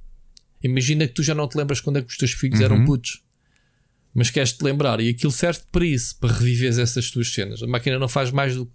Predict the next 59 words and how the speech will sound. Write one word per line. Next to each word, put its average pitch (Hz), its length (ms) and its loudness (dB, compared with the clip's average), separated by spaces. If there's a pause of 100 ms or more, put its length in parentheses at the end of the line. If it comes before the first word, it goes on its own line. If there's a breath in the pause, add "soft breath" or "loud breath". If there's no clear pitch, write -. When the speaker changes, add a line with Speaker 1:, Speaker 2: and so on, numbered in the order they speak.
Speaker 1:
do 135 140 -8
que - 60 -20
estar 117 220 -2
a 113 60 -2
ler. 98 200 -2 (640 loud breath)
Pá, - 160 0
obviamente 156 400 0
depois 139 320 2
isso, - 400 2 (240)
a 139 60 2
história 143 400 2
toda 139 380 0 (120)
desenrola-se, 123 720 4
a 113 40 4
trama 123 300 2
toda, 127 320 2
com 123 160 -4
uma 127 140 2
tipa 123 340 0
que 117 60 -2
chega 127 240 0
lá 117 160 2
já, 113 140 0
tipo, 117 240 -4
à 110 40 4
hora 113 120 2
de - 80 0
saída 117 340 4
a - 20 0
dizer 113 180 0
que, - 220 -16
"Pá, 127 140 0
es-, - 160 -2 (420 soft breath)
esqueci-me 143 420 0
onde 139 140 2
é 131 40 0
que 120 40 -6
estão 139 120 0
as 123 60 2
chaves, 143 280 0
eu 131 60 -4
preciso 123 240 -2
das 135 80 0
minhas 131 160 -2
chaves 135 500 -2
e 123 180 -2
utilizei 123 380 0
a 120 40 0
máquina, 120 280 0
por 113 80 -4
favor, 120 220 0
para, 120 180 -2
para 120 200 -6
me 120 80 0
ajudarem 117 300 0
a 113 40 0
detectar 113 400 -2
as 107 80 -2
chaves." 104 320 -4